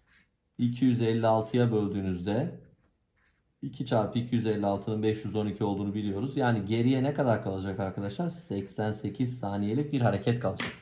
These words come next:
Bu ne demek? İki tam tur atacak. Yani iki defa A'dan, e, çıkıp tekrar A'ya gelecek iki defa. Şu an beş yüz on iki saniye sonunda A noktasında olduğumuzu söyleyebiliriz.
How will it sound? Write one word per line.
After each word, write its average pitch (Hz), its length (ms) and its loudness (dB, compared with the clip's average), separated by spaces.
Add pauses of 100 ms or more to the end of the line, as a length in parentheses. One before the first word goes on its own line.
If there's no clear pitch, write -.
(460)
Bu 135 80 4
ne 165 80 6
demek? 120 360 2
İki 147 280 0
tam 135 440 2 (1000)
tur 131 160 0
atacak. 98 440 2
Yani 120 340 4 (640)
iki 127 300 2
defa 127 540 6 (440)
A'dan, 131 720 6
e, 104 560 -2
çıkıp 131 380 -2
tekrar 139 280 4
A'ya 131 260 8
gelecek 95 420 2
iki 98 240 0
defa. 127 440 -2 (400)
Şu - 260 4
an 151 280 4 (460)
beş 143 340 4
yüz 139 120 0
on 160 120 4
iki 143 200 0
saniye 123 420 6
sonunda 110 560 4 (380)
A 147 220 8
noktasında 123 580 2
olduğumuzu 113 540 2 (440)
söyleyebiliriz. 123 880 2